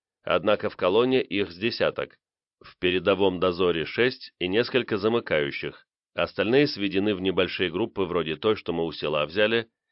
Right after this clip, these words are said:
и отправлены в разные стороны на разведку и поиск удобной дороги для батальона. Заодно отлавливали окруженцев.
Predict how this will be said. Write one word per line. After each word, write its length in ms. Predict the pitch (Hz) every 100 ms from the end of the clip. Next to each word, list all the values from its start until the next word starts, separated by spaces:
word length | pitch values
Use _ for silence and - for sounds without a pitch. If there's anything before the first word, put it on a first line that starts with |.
| _
и 80 | -
отправлены 680 | 90 - 113 135 135 113
в 60 | 98
разные 340 | 104 95 92
стороны 520 | 87 - 117 110 110 -
на 140 | 90
разведку 640 | 82 76 85 110 - 117 - _ _ -
и 120 | -
поиск 520 | 69 120 143 135 -
удобной 420 | 92 87 101 117 127
дороги 420 | 98 78 82 80
для 160 | 76
батальона. 680 | 82 85 98 98 85 69 64 _ _ _ _ _ _ _ _
Заодно 460 | 73 82 85 101 135
отлавливали 600 | 135 90 95 104 101 101
окруженцев. 840 | 101 104 87 85 71 - 67 -